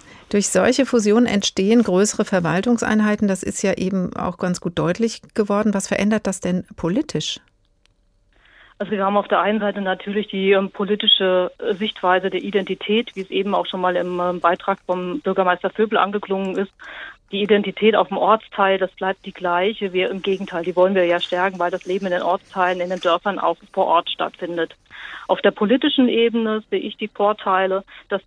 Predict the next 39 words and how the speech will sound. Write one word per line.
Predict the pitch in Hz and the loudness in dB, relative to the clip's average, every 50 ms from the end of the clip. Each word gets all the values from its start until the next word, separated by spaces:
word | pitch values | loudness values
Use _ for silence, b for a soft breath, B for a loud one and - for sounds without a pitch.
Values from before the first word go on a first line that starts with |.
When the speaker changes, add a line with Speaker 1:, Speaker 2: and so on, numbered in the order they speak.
| _ | _
Speaker 2:
wenn | - 190 196 | -4 -2 -2
man | 190 185 185 | -2 -4 -6
größer | - - 185 196 220 - 202 190 190 | -6 -4 -4 -4 -2 -2 -4 -4 -4
ist, | - 196 - 208 | -4 -6 -4 -4
auch | 180 185 | -4 -4
man | 185 185 180 180 180 180 180 175 | -2 -2 -2 -2 -2 -2 -4 -2
eine | 175 180 | -4 -2
höhere | 175 190 190 185 180 185 | 0 2 2 4 4 2
Schlagkraft | 185 - 214 214 220 - - 208 202 - - | 0 2 0 0 0 0 -2 -4 -4 -2 -2
hat. | 208 202 202 - - - | -2 -2 -2 -4 -8 -10
Auf | 190 - _ | -10 -6 _
der | 175 165 | -2 -2
anderen | 185 190 190 190 | -2 -2 -6 -4
Seite | 180 185 180 170 180 | -2 -4 -2 -2 -2
natürlich | 180 175 165 - 190 180 - - | -4 -4 -4 -4 -6 -6 -6 -6
auch | 175 | -6
das | - 185 - | -6 -10 -8
Thema | - 185 175 180 180 | -8 -6 -4 -4 -4
die | - 175 | -4 -6
Finanzen, | - - 190 175 185 185 196 214 - - 220 214 202 - | -4 -4 -2 0 0 0 0 0 -2 -2 -2 -2 0 -2
ähm, | 185 185 190 | -2 -4 -4
spielt | - - - 185 - | -6 -4 -4 -4 -4
eine | - 175 | -4 -6
große | - - 180 175 - 185 | -2 -2 -2 0 0 -2
Rolle, | 165 175 185 185 190 202 202 - B B B B B B B | 0 2 2 2 0 -2 -4 -6 B B B B B B B
weil, | - 175 175 175 180 185 196 | 0 2 2 4 2 2 2
ähm, | 190 185 190 185 185 180 185 190 - _ b b b b _ _ | 2 0 0 0 -2 -6 -8 -12 -14 _ b b b b _ _
man | 190 180 180 196 | -4 -4 -2 0
als | 185 175 - - | 0 -2 -2 -4
größere | 185 175 196 214 196 220 202 190 175 - | -2 0 0 2 2 0 -2 0 -2 0
Einheit | 165 180 190 185 180 185 180 180 - | 0 -2 -2 -2 -2 -2 -2 -2 0
auch | - 175 180 - | 0 -2 -2 -2
durchaus, | - 185 180 - - 165 165 175 180 185 - - | -4 -8 -8 -4 -2 0 0 0 0 -2 -2 -4
ähm, | 180 180 180 180 175 - 170 185 - | -4 -4 -4 -4 -8 -10 -10 -10 -6
äh, | - 190 190 180 | -2 -2 0 0
höhere | 165 196 190 185 165 175 175 175 175 190 - | 2 2 2 2 2 2 0 0 -2 -4 -4
Gelder | - 170 180 185 185 180 - | -2 -2 0 2 2 0 0
auch | - 180 180 | -2 -4 -4
erhält. | 170 170 - - - - - | -6 -6 -6 -10 -12 -12 -16